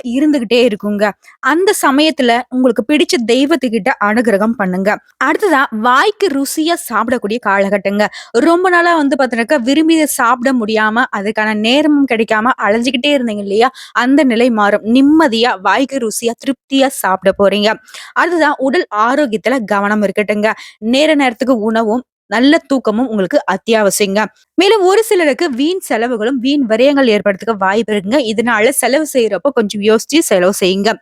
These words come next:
அடுத்த தொழில்ல வியாபாரத்துல லாபம் நீங்க எதிர்பார்த்த மாதிரியே இருக்குங்க. பணவரத்து சீராக இருக்கும். உங்களுக்கு வரக்கூடிய ஆர்டர்கள்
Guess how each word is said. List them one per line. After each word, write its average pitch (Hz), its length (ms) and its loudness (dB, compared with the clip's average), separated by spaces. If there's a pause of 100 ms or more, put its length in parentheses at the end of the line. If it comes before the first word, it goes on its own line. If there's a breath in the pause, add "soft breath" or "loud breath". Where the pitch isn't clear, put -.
(260 loud breath)
அடுத்த 330 340 0
தொழில்ல 285 440 2 (160)
வியாபாரத்துல 254 600 0 (180)
லாபம் 247 520 0
நீங்க 220 340 -4
எதிர்பார்த்த 226 520 -2
மாதிரியே 208 300 0
இருக்குங்க. 196 320 -4 (300 loud breath)
பணவரத்து 285 600 0 (120)
சீராக 214 420 -2
இருக்கும். 214 480 -2
உங்களுக்கு 392 420 2
வரக்கூடிய 277 520 0
ஆர்டர்கள் 247 600 0